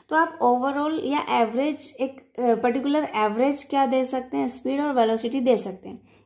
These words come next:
But किसी ने आपसे पूछा कि एक पर्टिकुलर instant of time पर आप speed and velocity बताइए। ठीक है, मीन्स अगर आपको टोटल जो टाइम है वो आपने डिवाइड कर दिया, जैसे वन सेकेंड, टू सेकेंड,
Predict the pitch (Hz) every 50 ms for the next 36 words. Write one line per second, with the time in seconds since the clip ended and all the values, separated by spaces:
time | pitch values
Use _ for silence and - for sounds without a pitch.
0 | - 240 269 262 - - - - - - _ _ _ _ _ _ - 311 294 -
1 | 339 349 349 339 320 285 247 240 - 269 285 277 - 254 254 240 247 - 220 226
2 | 247 254 240 - 320 370 - 339 349 - - - 277 247 233 - 294 277 - -
3 | - 294 311 330 349 - - 254 233 247 - 285 294 302 294 330 330 320 - -
4 | - 247 220 220 240 254 269 254 - - - _ - 339 339 311 - - - -
5 | - - 233 - - - 294 285 330 381 381 370 - 294 302 302 285 254 240 240
6 | 240 240 247 208 233 247 233 226 226 214 202 202 208 208 - - _ _ 320 320
7 | 320 285 294 - - - - - _ - 247 302 330 - 277 247 240 277 269 262
8 | 262 - - - - 302 302 285 - 247 233 226 226 - - 180 - 311 339 -
9 | - 233 233 277 269 240 254 220 202 214 226 233 214 220 233 233 220 220 220 254
10 | - - 226 240 254 254 240 226 226 240 247 247 233 233 214 220 226 233 233 233
11 | 247 240 233 233 226 233 240 240 226 226 220 220 226 208 208 220 220 226 220 220
12 | 226 220 208 208 - 208 208 208 226 220 - - _ _ _ _ - _ _ _
13 | _ - 247 247 240 - 240 214 202 202 - 214 208 208 208 226